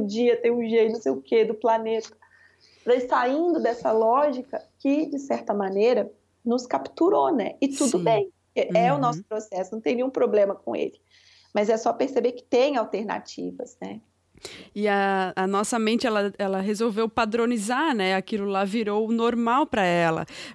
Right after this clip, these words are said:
Speaker 1: Ah,
Speaker 2: Mas,
Speaker 1: não. <laughs>
Speaker 2: é, eu adorei saber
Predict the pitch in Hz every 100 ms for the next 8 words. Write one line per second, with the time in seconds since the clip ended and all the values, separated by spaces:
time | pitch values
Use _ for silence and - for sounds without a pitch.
0 | - 269 180 180 185 180 180 180 - -
1 | - 370 240 254 240 277 - 214 226 214
2 | 202 247 226 226 240 240 262 349 320 220
3 | 240 254 240 202